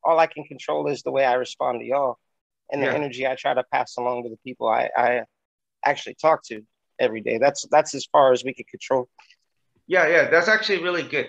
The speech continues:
Speaker 2: It's actually what Darrington and I were, were talking about earlier. You caught the tail end of that. Uh, Darrington and I were talking a bit about God and a bit how, how we process things if we're a believer or not believer, and thinking about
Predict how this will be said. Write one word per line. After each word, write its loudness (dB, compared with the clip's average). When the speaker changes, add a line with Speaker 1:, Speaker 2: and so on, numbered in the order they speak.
Speaker 2:
It's -12
actually 0
what -2
Darrington -2
and -4
I 0
were, -4
were -10
talking -2
about -4
earlier. -4
You -14
caught -2
the -16
tail -2
end -6
of -8
that. -2
Uh, 2
Darrington 0
and -4
I 0
were -6
talking -2
a -10
bit -12
about -4
God 0
and -12
a -12
bit -6
how, 0
how 0
we -4
process -2
things -6
if -14
we're -4
a -14
believer -4
or -8
not -2
believer, -10
and -18
thinking -6
about 0